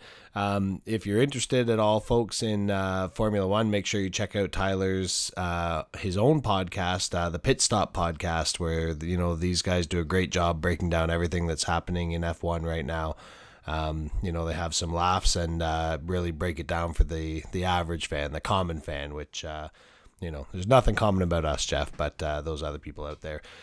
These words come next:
But yeah, baseball is in full swing, and, uh, you actually had a chance to go to the home opener, and the first home opener in a couple of years at, uh, you know, I wanna call it the Sky Dome.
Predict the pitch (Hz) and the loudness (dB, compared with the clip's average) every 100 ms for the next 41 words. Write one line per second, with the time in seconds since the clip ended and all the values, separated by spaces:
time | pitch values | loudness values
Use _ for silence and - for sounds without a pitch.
0 | - - - 120 127 165 95 104 156 165 | -20 -14 -2 2 6 6 4 0 0 2
1 | 151 139 117 123 - 123 139 - 113 139 | 4 4 0 -2 0 0 0 -2 -2 0
2 | 123 98 98 98 95 95 95 92 92 117 | 0 -2 -4 -2 -2 -2 -2 -2 0 4
3 | 151 175 139 139 - 123 113 110 110 107 | 6 6 6 2 0 0 2 4 2 2
4 | - 110 110 - 104 107 110 107 - 107 | 0 0 0 -2 -2 2 2 0 0 0
5 | 104 95 107 98 110 - 107 92 87 87 | 0 2 2 4 2 4 4 4 0 -2
6 | 85 85 - 110 110 113 101 95 101 98 | -2 -4 0 0 0 0 2 2 4 2
7 | 92 90 - 92 90 85 92 120 120 87 | 2 -2 -4 -2 -2 -2 -2 0 0 0
8 | - - 90 87 - 90 85 82 82 - | -2 -4 -4 -6 -6 -4 -2 0 -2 -4
9 | - 143 85 71 92 104 85 80 76 - | -4 -2 -4 -4 0 0 0 -4 -6 -6
10 | - 82 78 78 78 | -6 -4 -4 -4 -6